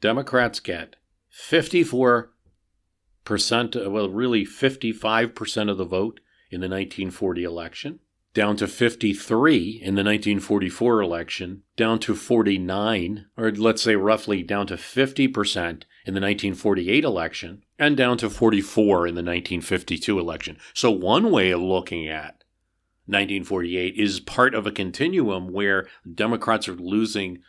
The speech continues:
their percentage of the vote that they were getting during the New Deal years. And it's just simply that Truman occurs at a time where it's not enough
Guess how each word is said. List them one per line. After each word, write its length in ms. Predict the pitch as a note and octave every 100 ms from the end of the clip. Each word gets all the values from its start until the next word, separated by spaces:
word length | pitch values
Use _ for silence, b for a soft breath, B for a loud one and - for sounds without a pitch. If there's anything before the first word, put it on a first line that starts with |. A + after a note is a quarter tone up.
| b
their 140 | G#2
percentage 600 | - G2+ - G#2 G2 F#2+
of 160 | F#2+ E2
the 100 | F#2
vote 380 | F#2+ G2 D#2+ -
that 160 | F2
they 100 | F#2
were 160 | E2+ E2+
getting 440 | F#2 F2+ E2+ E2 b b -
during 280 | F2 F2
the 140 | E2 D#2+ _ _
New 200 | F2 E2+
Deal 300 | F2+ F2+ F2
years. 520 | D2+ C2 B1+ - - _ _ _ _ _ _ _ _ _ _ -
And 180 | G2
it's 180 | G2 G2
just 320 | - A#2+ -
simply 480 | - B2+ C3+ A2 G#2
that 340 | F#2 E2+ E2+ _ _ _
Truman 280 | - A2 G2+
occurs 440 | F#2 - A#2 A#2+ G2
at 60 |
a 60 | F2
time 300 | F2+ F2 E2
where 100 | D#2+
it's 140 | D#2
not 200 | F2+ E2
enough 260 | D#2+ D#2+